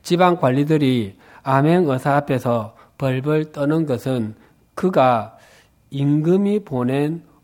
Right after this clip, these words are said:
어사이기 때문입니다. 그 사람이 만약 암행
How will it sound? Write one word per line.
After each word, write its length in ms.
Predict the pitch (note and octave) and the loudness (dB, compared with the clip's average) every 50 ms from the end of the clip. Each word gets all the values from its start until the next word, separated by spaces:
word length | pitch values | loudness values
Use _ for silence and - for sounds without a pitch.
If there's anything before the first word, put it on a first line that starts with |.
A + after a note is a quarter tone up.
| _ _ | _ _
어사이기 680 | - - A#2 A#2 A2+ - D#3 C#3+ C#3+ D3 C#3+ C#3 C3 A#2+ | -10 -8 -6 -6 -4 -2 0 0 2 0 0 -2 -2 -6
때문입니다. 540 | A#2+ - A#2 G2+ G#2 G#2 G#2+ A2 G#2+ G#2+ _ _ _ _ _ _ _ _ _ _ _ _ _ _ _ _ _ _ _ _ _ _ _ _ _ _ _ _ _ _ _ _ _ _ _ _ _ | -8 -8 -12 -12 -12 -14 -16 -18 -20 -20 _ _ _ _ _ _ _ _ _ _ _ _ _ _ _ _ _ _ _ _ _ _ _ _ _ _ _ _ _ _ _ _ _ _ _ _ _
그 220 | - F3+ F3+ G3 | 0 2 2 2
사람이 360 | G3 - D#3 D3 C#3+ C#3+ D3 D3 | 2 2 0 0 2 2 0 0
만약 760 | C3 A#2 A2+ A#2 C3 C3+ C3+ B2+ A#2 A2+ - - - _ _ | 0 0 0 0 0 0 0 0 -2 -6 -12 -20 -20 _ _
암행 600 | - - B2+ B2+ B2+ C3 C3 D#3 D#3+ D#3 D#3 E3 | -4 -2 -2 0 0 -2 -2 0 0 0 0 -2